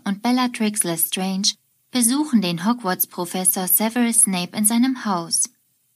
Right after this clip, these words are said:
Narcissa bittet Snape, ihren Sohn Draco bei einem geheimen Auftrag zu beschützen,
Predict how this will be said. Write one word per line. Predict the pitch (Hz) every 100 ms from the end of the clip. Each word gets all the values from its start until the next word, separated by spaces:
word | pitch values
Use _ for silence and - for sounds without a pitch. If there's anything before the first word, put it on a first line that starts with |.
| _ _ _ -
Narcissa | 262 254 - 277 233
bittet | 175 180 - 170
Snape, | - 196 196 202 208 _ _ _ -
ihren | 247 240 233
Sohn | 233 269 262
Draco | 233 208 208 180 165
bei | - 170
einem | 185 196 208
geheimen | 180 208 247 240 226
Auftrag | 196 185 - 170 165
zu | -
beschützen, | 165 165 - 170 - - 170